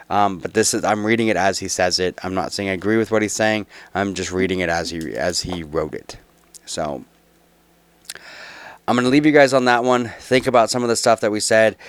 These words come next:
Like I said, if you want me to keep going, I will. Um, the, the, if I keep going at this rate, we, there's at least two more episodes of this. Um, I'm enjoying it. I'm learning a lot doing this. So,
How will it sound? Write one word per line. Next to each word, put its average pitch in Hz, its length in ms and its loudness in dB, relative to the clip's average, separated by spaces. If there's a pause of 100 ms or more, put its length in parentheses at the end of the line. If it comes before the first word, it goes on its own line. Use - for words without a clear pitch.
(180)
Like 107 180 2
I 104 60 -2
said, 113 180 2
if 104 80 -4
you 101 80 -2
want 117 160 2
me 113 60 0
to - 40 -18
keep 113 160 -2
going, 107 300 2
I 98 60 2
will. 107 400 4 (120)
Um, 95 440 -2 (260)
the, 95 220 0
the, 92 240 -2
if 98 180 -2
I 101 160 2
keep 113 220 -4
going 107 280 4
at 104 100 -2
this 107 200 0
rate, 107 260 2 (300)
we, 104 160 2
there's 98 220 0
at 95 80 0
least 101 260 0
two 101 140 -2
more 95 200 0
episodes 90 460 -4
of - 60 -16
this. - 380 -8 (800)
Um, 90 580 -2 (600)
I'm 131 220 4
enjoying 113 380 2
it. 117 140 0
I'm 107 220 -2
learning 113 240 0
a 107 60 0
lot 104 280 4
doing 104 240 -2
this. 101 340 -6 (2250)
So, 92 540 2